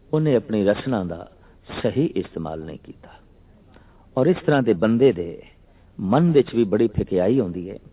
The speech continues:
ਉਹਦਾ ਤਨ ਵੀ ਇਸ ਤੋਂ ਪ੍ਰਭਾਵਿਤ ਹੁੰਦਾ ਹੈ।" ਇਸ ਤਰ੍ਹਾਂ ਦੇ ਮਨੁੱਖ ਦੀ ਚਰਚਾ ਵੀ ਜਗਤ ਵਿੱਚ ਇਹ ਹੋ ਜਾਂਦੀ ਹੈ ਵੀ ਇਹ ਤੇ ਫਿੱਕਾ ਹੈ, ਫਿੱਕਾ ਹੈ, ਉਹਦੀ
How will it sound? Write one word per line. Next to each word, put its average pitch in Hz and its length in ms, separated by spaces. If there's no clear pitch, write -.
ਉਹਦਾ 170 260
ਤਨ 170 320
ਵੀ 101 360
ਇਸ 131 180
ਤੋਂ 143 100
ਪ੍ਰਭਾਵਿਤ 120 540
ਹੁੰਦਾ 95 220
ਹੈ।" 101 200
ਇਸ 220 180
ਤਰ੍ਹਾਂ 240 160
ਦੇ 226 100
ਮਨੁੱਖ 175 320
ਦੀ 175 120
ਚਰਚਾ 147 440
ਵੀ 98 220
ਜਗਤ 143 360
ਵਿੱਚ 135 240
ਇਹ 170 200
ਹੋ 110 100
ਜਾਂਦੀ 95 400
ਹੈ 95 100
ਵੀ 135 80
ਇਹ 123 60
ਤੇ - 100
ਫਿੱਕਾ - 400
ਹੈ, - 280
ਫਿੱਕਾ 151 300
ਹੈ, 82 220
ਉਹਦੀ 139 440